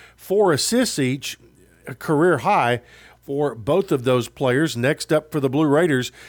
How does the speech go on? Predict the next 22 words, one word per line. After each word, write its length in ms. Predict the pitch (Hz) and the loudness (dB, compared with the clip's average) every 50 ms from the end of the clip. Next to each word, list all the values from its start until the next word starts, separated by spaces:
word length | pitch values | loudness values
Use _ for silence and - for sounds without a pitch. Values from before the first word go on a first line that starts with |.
| - - - _ | -20 -20 -18 _
will 160 | - 135 131 127 | -6 -4 -4 -4
be 380 | 107 139 139 139 135 127 - _ _ _ _ _ _ _ | -2 0 0 0 0 -2 -4 _ _ _ _ _ _ _
this 560 | - 123 110 110 139 156 170 165 - - - - - - | -20 -18 -8 -2 0 0 0 0 0 -4 -6 -8 -8 -8
Saturday 800 | - - - - 170 170 180 190 180 160 135 131 127 131 139 - | -6 -4 0 0 2 2 2 2 0 2 2 2 2 2 0 -2
at 280 | - 143 160 165 - 147 | -2 -2 -2 -2 -2 -2
Missouri 520 | 143 139 117 101 139 151 151 147 131 113 | -4 -4 -2 -2 -2 -2 0 -2 -2 -4
State. 500 | - - - - 170 175 202 214 - - - - - - - - - - - | -4 -6 -4 0 0 2 2 0 -2 -6 -14 -20 -20 -20 -20 -20 -18 -14 -12
The 60 | - | -10
Blue 220 | 80 78 117 139 | -8 -6 -4 -2
Raiders 400 | 143 143 143 151 143 139 127 - | 0 0 0 0 0 -2 -4 -4
will 160 | 135 123 127 123 | -4 -4 -4 -2
be, 380 | 113 135 131 131 127 113 104 - - - - - - - | 0 0 2 2 0 -2 -6 -10 -16 -20 -20 -20 -12 -6
uh, 280 | 123 117 113 110 113 107 - _ _ _ _ - | -4 -2 -2 -2 -2 -4 -8 _ _ _ _ -10
traveling 500 | - 170 156 151 156 147 143 143 139 127 | -4 -2 0 2 0 0 0 -2 -2 -2
to 120 | - 131 | -4 -6
Springfield. 840 | 113 - - - 165 165 170 165 - - - 170 185 202 208 202 - - - - _ - | -8 -8 -6 -2 0 0 0 0 0 0 0 2 4 2 2 0 -2 -10 -20 -20 _ -4
Dick 220 | - 165 165 - - | -2 -2 -2 -2 -2
Palmer 340 | 170 175 175 185 180 175 147 | 0 0 2 2 2 2 2
has 280 | 156 160 160 139 131 | 2 2 2 0 -2
the 60 | 143 | -4
game 400 | 143 131 156 156 170 175 185 185 - | -4 -2 0 2 2 2 2 0 -2
on, 500 | - 151 151 147 143 143 143 135 123 | -2 0 2 2 2 2 2 0 -2